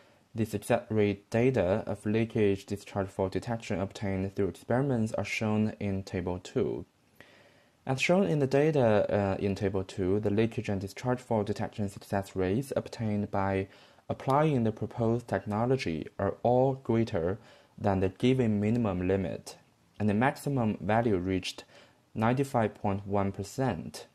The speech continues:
The minimum value also reached eighty-four point twelve percent, which fully confirms the effectiveness and feasibility of the proposed technology.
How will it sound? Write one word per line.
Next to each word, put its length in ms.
The 80
minimum 460
value 320
also 240
reached 420
eighty-four 400
point 520
twelve 300
percent, 760
which 240
fully 320
confirms 680
the 240
effectiveness 880
and 160
feasibility 800
of 180
the 100
proposed 640
technology. 880